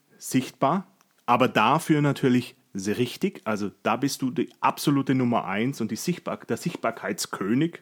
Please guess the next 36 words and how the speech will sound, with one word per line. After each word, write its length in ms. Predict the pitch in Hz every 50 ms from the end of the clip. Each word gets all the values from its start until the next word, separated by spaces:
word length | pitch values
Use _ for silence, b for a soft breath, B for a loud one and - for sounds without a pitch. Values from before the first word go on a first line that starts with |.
| _ -
sozusagen. 720 | - - 127 120 - 127 117 - 120 113 127 139 147 170 B B B B B B B B B B B B B B B
Und 100 | - 135
wenn 120 | 151 165
du 80 | 170 170
die 100 | 170 165
Kunden 340 | - - 170 185 175 - 147
erreicht 500 | 135 127 113 120 120 151 170 - - -
hast, 320 | 143 143 147 - - - -
ist 120 | 123 -
es 280 | 123 - - - _ _
dann 300 | - 135 156 196 180 139
deine 300 | 107 101 101 104 101 76
Aufgabe, 560 | 82 107 113 - - - 123 120 120 123 131
dich 420 | 123 - - 147 156 147 - - -
bei 220 | 117 110 120 127
den 160 | 127 135 131
Kunden 340 | - - 120 120 110 107 104
auszuweiten 880 | 85 95 98 117 - - - 135 113 101 95 95 87 92 - 113 104 -
und 240 | - 104 104 - B B B B B B B B
ihnen 340 | - 110 110 123 131 127 120
dann 220 | 113 110 110 107 -
andere 380 | - 90 92 110 110 107 104
Möglichkeiten, 720 | 98 95 101 98 107 104 - - - 95 92 98 - 101 -
andere, 360 | - - 98 98 92 92 92
äh, 540 | 90 92 90 - - - 90 85 87 87 - - -
Angebote 640 | - - 107 110 107 92 95 92 95 95 107 - -
aus 240 | 110 123 123 - -
deinem 260 | 113 95 92 87 73
Unternehmen 540 | 98 107 - 98 85 87 87 90 92 - - _
zur 140 | - - -
Verfügung 440 | - 90 - - 90 - 80 73
zu 120 | - - -
stellen. 280 | - - - - - _ _ _ _ _ _ _ _ _ _ _ _ _ _ _ _ _ _ _ b b b b b b b b b b b b b b b
Und 100 | 120 127
eigentlich 260 | 135 147 147 143 -
der 160 | - 131 120